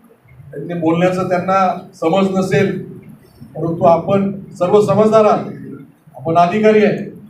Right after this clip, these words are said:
आपण लोकांशी कसं बोलावं हे आपल्याला तर समजतं. समोरचा ठीक आहे, त्यांना समज नसेल, ते काही शिकलेले नसतील, त्यांना समजून त्याचा काय मार्ग आहे, जे काही काम असेल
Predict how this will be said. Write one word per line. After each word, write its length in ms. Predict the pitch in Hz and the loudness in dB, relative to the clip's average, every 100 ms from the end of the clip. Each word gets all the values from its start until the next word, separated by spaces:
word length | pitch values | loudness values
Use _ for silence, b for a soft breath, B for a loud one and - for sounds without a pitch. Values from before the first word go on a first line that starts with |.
| _ _ _ _ _ | _ _ _ _ _
आपण 440 | - 151 - 190 202 | -6 -4 -2 -2 0
लोकांशी 500 | 180 175 185 185 196 | 0 0 -2 -4 -8
कसं 300 | 180 175 208 | -8 -4 -2
बोलावं 520 | 196 196 185 190 185 - - _ _ _ _ _ _ - | 0 2 2 2 -2 -6 -18 _ _ _ _ _ _ 0
हे 60 | |
आपल्याला 380 | 160 160 180 185 | 0 2 2 2
तर 120 | 190 | 0
समजतं. 520 | - 196 208 208 190 - - _ _ _ _ _ _ _ | -4 -2 -2 -2 -6 -12 -20 _ _ _ _ _ _ _
समोरचा 500 | 147 156 185 185 190 | -8 -4 -2 -2 -4
ठीक 260 | - 208 | -2 -4
आहे, 180 | 208 - - - _ _ _ _ | -4 -8 -12 -20 _ _ _ _
त्यांना 220 | 160 175 | -6 -6
समज 320 | 170 175 190 180 | -4 -2 -2 -2
नसेल, 400 | 185 196 190 180 - - _ _ _ - - _ _ | -6 -4 -4 -6 -14 -20 _ _ _ -20 -20 _ _
ते 100 | - | -8
काही 180 | 165 170 | -4 -2
शिकलेले 460 | 160 - 175 185 | -4 -4 -2 0
नसतील, 480 | 196 185 190 202 202 - - - _ _ _ _ _ _ _ _ _ | 0 -2 -6 -8 -8 -10 -18 -20 _ _ _ _ _ _ _ _ _
त्यांना 240 | 143 165 180 | -8 -2 -2
समजून 640 | 175 170 175 180 208 208 | 0 -2 -2 0 0 0
त्याचा 760 | - - - _ _ _ 151 165 | -6 -16 -20 _ _ _ -6 -4
काय 200 | 170 185 185 | 2 4 6
मार्ग 260 | 175 180 | 4 4
आहे, 300 | 190 185 180 | 2 2 0
जे 140 | 170 165 | -4 -4
काही 220 | 185 180 | -2 0
काम 220 | 175 180 | 0 0
असेल 340 | 180 180 180 | -4 -6 -8